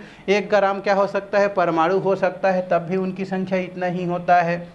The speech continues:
एक ग्राम अणु होता है, तब भी उनकी संख्या इतना ही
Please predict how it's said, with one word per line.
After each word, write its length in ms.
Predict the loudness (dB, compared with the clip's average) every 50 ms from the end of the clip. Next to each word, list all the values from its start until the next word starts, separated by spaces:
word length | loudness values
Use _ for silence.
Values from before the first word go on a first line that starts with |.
| -20 -20 -20 -20 -20 -20 _ _ 0
एक 160 | 2 2 2 2
ग्राम 240 | 2 2 2 2
अणु 200 | 0 2 2 2
होता 320 | 0 0 -2 -4 0 -2 0
है, 100 | 0 0
तब 160 | -2 -2 -4
भी 140 | -2 -2 -2
उनकी 260 | -2 -4 -4 -6 -8
संख्या 320 | -6 -6 -6 -4 -2 -2
इतना 320 | -4 -4 -4 -6 -6 -6 -4
ही 280 | -4 -2 -4 -4 -4